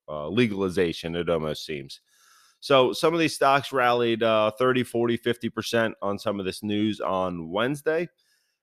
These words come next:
And, uh, he's also looking to pardon some, uh, people with past criminal charges, uh, for simple possession of marijuana and pardon, I think, four thousand, uh, different inmates currently.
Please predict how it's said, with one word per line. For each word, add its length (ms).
And, 600
uh, 200
he's 180
also 260
looking 400
to 420
pardon 520
some, 420
uh, 320
people 300
with 300
past 360
criminal 400
charges, 640
uh, 320
for 160
simple 340
possession 560
of 120
marijuana 640
and 320
pardon, 380
I 100
think, 200
four 280
thousand, 680
uh, 200
different 420
inmates 600
currently. 720